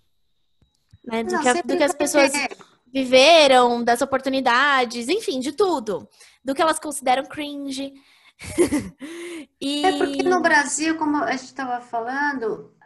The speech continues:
Speaker 2: é, a idade não é o único diferenciador de comportamento, né?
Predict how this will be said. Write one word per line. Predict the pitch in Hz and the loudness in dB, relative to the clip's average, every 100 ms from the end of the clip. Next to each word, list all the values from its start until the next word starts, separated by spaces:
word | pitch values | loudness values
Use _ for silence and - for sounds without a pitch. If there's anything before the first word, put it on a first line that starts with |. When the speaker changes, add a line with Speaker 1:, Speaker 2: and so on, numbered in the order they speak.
| - | -6
Speaker 2:
é, | 247 240 233 226 220 214 - - - | -4 0 0 -2 -2 -6 -10 -16 -6
a | 285 | -4
idade | 311 214 262 311 339 302 | -2 0 2 4 2 0
não | 311 339 | 0 2
é | 339 339 | 2 0
o | 311 | 0
único | 302 294 - 277 269 233 | -2 -2 -6 -8 -6 -6
diferenciador | 247 - 254 247 - 240 226 185 180 | -10 -10 -8 -6 -4 -4 -4 -6 -6
de | 214 | -10
comportamento, | 220 202 214 214 202 196 170 - _ _ _ _ | -10 -10 -10 -8 -10 -8 -12 -18 _ _ _ _
né? | 214 202 208 | -6 -6 -8